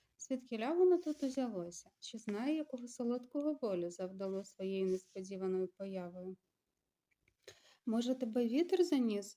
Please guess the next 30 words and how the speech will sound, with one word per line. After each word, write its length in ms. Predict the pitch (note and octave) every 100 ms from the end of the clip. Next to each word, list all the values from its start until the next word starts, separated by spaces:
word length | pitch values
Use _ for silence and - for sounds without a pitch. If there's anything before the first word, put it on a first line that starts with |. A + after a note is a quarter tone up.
| A3+
з 120 | A3
над 280 | A3 G#3+ A3+
ріки 380 | A3+ A3+ A3
дитинства, 760 | F#3+ F#3+ F#3+ F#3+ F#3 - - G3
щоб 260 | - G3+
нагадати, 580 | G3+ G3+ G3+ G3+ G3 G3+
що 220 | G3 -
колись 460 | F#3+ F#3+ F3+ B3+ -
було 240 | A3+ F#3+
інше 400 | F#3 G3 A#3 B3+
життя, 420 | A#3 A#3 - F#3+ F#3
немислимо 640 | G#3 G3+ G3 G#3 - F#3+ F#3+
щасливе 600 | F#3+ F#3 - F#3+ A#3+ C4 -
і 100 | G#3+
назавжди 580 | G3 F#3+ F#3+ B3+ D4 B3+
загублене, 680 | B3+ A#3+ B3 A#3+ A#3+ A3+ A3+ A3+ _ _ _
за 160 | A3+ A3
яке 220 | G#3+ G#3+
треба 300 | G#3 G#3 G3+
боротися, 680 | F#3+ F#3 F#3+ A#3 C#4 B3+ G#3
за 120 | G3
яке 260 | F#3+ F#3+ G3
мусить 460 | G3 G#3 - F#3+
вистояти 600 | G3 G#3 G#3 G3 F#3 F3+ F#3
і 80 | F3+
тут, 340 | - A3+ B3+ -
де 200 | A3 G#3+
винищується 760 | G#3+ G#3 G#3 G#3+ - G#3+ G#3 -
все 300 | G3 - G3+
живе? 360 | F#3+ G3+ G3